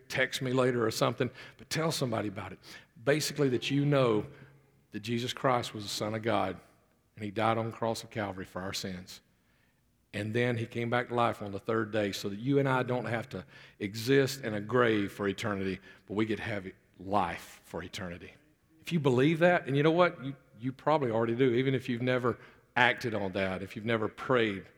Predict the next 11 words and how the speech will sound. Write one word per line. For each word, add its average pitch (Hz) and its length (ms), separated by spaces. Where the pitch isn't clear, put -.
and 98 360
reached 123 280
out 113 200
to 113 40
God, 101 340
you 143 120
probably 151 340
already 120 240
believe 127 320
that. 101 240
Why? 123 260